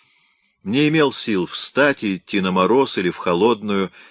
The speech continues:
необогревающую обогревалку. Он также занимал сейчас незаконное место здесь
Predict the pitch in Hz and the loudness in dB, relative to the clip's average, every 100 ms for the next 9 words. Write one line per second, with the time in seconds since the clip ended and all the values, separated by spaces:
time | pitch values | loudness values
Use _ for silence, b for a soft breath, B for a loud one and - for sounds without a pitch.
0 | B 87 87 85 85 87 92 95 90 - | B -2 0 0 0 0 2 2 0 -6
1 | - 82 80 - 80 80 82 78 76 64 | -6 -4 -4 -4 -6 -4 -4 -2 -4 -6
2 | - - _ _ _ _ _ _ _ _ | -16 -20 _ _ _ _ _ _ _ _
3 | _ _ _ _ _ B B 120 156 196 | _ _ _ _ _ B B -4 -2 0
4 | 185 - 107 101 98 98 95 90 95 - | 0 0 0 0 0 0 0 0 -6 0
5 | 92 85 95 80 90 - 92 90 92 92 | 0 0 -2 -2 -2 0 0 0 0 0
6 | 92 - 90 78 90 151 - | -2 -2 -4 -4 0 0 0